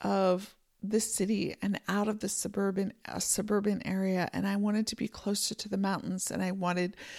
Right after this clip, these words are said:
nature, and I wanted wildlife, and I wanted to see the mountains, and I wanted to be closer to snowboarding, and I wanted conifer trees. And all of those boxes have been checked off. Check, check,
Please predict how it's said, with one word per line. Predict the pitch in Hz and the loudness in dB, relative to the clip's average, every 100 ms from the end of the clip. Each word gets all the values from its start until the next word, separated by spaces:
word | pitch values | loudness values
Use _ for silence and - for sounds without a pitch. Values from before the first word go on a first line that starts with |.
| - - - | -16 -16 0
nature, | 208 208 214 226 - 190 - - | 4 4 4 2 0 0 0 0
and | 196 | 0
I | 190 | 0
wanted | 190 196 190 190 | 0 0 0 -2
wildlife, | 180 190 202 226 208 214 185 - - - | -2 2 4 4 4 2 2 0 -4 -2
and | 202 | 2
I | 208 | 2
wanted | 196 202 208 208 190 - - - - | 2 0 2 0 -2 -6 -14 -16 -10
to | - 202 | -4 0
see | - - 247 | 2 4 6
the | 226 220 | 6 6
mountains, | 202 196 - 185 - | 6 4 0 -2 0
and | - 196 | 0 2
I | 196 | 0
wanted | 196 214 214 | 0 2 0
to | 214 | 0
be | 208 | -2
closer | - 214 196 - 214 | -2 2 4 4 2
to | 208 | 2
snowboarding, | - 202 208 208 202 185 180 | 2 2 2 2 2 2 0
and | - 196 | -2 -2
I | |
wanted | 190 202 196 - | 0 0 0 -2
conifer | - 220 220 - 208 | 0 2 2 2 0
trees. | - - 185 151 - - | 0 -2 0 0 -2 -2
And | 196 214 196 - - - - - | 2 2 2 -4 -12 -14 -16 4
all | 247 247 247 | 8 8 8
of | 226 | 4
those | - 220 214 | 6 6 6
boxes | - 196 202 - 185 190 | 4 2 2 -2 0 0
have | 196 196 | -2 -2
been | 196 180 | -2 -2
checked | - 185 - - | 0 -2 -2 0
off. | 175 - - - | 0 0 -10 -2
Check, | - 226 - - | 2 2 0 -8
check, | - 226 208 | -2 0 0